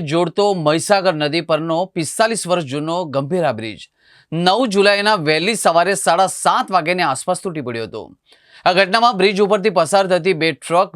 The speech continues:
બે પિકઅપ અને એક રિક્ષા સહિતના વાહનો બે કાંઠે વહેતી મહીસાગર નદીમાં ખાબક્યા હતા.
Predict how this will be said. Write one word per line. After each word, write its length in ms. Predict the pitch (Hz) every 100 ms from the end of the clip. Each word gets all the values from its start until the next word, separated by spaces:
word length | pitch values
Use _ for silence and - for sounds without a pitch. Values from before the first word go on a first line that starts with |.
| 123
બે 120 | 151 -
પિકઅપ 440 | 156 143 180 190 -
અને 160 | 160 160
એક 180 | 147 127
રિક્ષા 320 | 139 - 208 -
સહિતના 300 | 165 143 127 113
વાહનો 340 | 139 196 180 208 _ _ _ _ -
બે 180 | 175 185
કાંઠે 300 | 202 220 220
વહેતી 280 | 214 202 208
મહીસાગર 460 | 165 170 233 226 214
નદીમાં 380 | 165 156 180 175
ખાબક્યા 360 | 156 - 120 101
હતા. 200 | 101